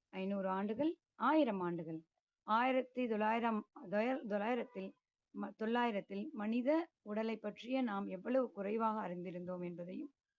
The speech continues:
ஒரே ஒரு நூற்றாண்டில் நாம் எவ்வளவு அறிவை கைவசப்படுத்தியிருக்கிறோம் என்பதையும் நாம் நினைத்து பார்க்கும் பொழுது, நம்பிக்கையுடன் இருப்பதற்கு நியாயமான காரணம் இருக்கத்தான் செய்கிறது. சினோ-, சினோரோஃபைட்டிஸ் எலிகன்ஸ் என்று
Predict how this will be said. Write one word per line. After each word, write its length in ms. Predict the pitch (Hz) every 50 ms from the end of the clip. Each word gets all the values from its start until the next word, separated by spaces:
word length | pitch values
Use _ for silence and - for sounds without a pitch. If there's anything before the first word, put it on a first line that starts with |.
| _ _ _ _
ஒரே 400 | - 214 226 233 262 277 311 339
ஒரு 220 | 339 320 294 254 233 208
நூற்றாண்டில் 560 | 208 220 214 - - 220 208 208 202 208 196
நாம் 220 | 196 190 190 190 -
எவ்வளவு 480 | - 185 180 - - 254 269 285 254 233
அறிவை 300 | 202 185 208 202 214 208 208
கைவசப்படுத்தியிருக்கிறோம் 1000 | 196 190 202 202 214 208 220 208 - 190 180 - - 196 185 - - 185 190 185 185
என்பதையும் 440 | 175 175 175 180 185 214 262 294 - - - - - - _ _ -
நாம் 160 | 220 226 226
நினைத்து 360 | 220 214 226 262 285 285 311 -
பார்க்கும் 380 | - 247 220 214 - 208 202
பொழுது, 300 | 190 185 180 165 170 180 180 - _ _ _ _ _ _ -
நம்பிக்கையுடன் 720 | 208 214 208 240 233 - 240 220 214 214 208 247 285 294 285
இருப்பதற்கு 540 | 254 214 - - 208 190 196 190 - 214 208
நியாயமான 640 | 196 190 196 214 240 262 262 262 254 247 254 247
காரணம் 420 | 240 - 202 196 190 196 196 196 185
இருக்கத்தான் 480 | 185 185 - 185 180 - 208 214 233
செய்கிறது. 520 | 240 220 196 180 160 170 180 175 160 160 - - _ _ _ _ _ _ _ _ _ _ _ _ _ _ _ _ - 226 285 247 254 220
சினோ-, 460 | - 277 277 269 285 311 311 285 277 - _ _ _
சினோரோஃபைட்டிஸ் 880 | - - 262 247 277 285 277 277 254 - 233 214 202 - 214 202 170 - _ _ _ _ _ _ _ -
எலிகன்ஸ் 480 | 202 208 214 208 - 202 190 175 160 - _
என்று 300 | - 202 196 175 175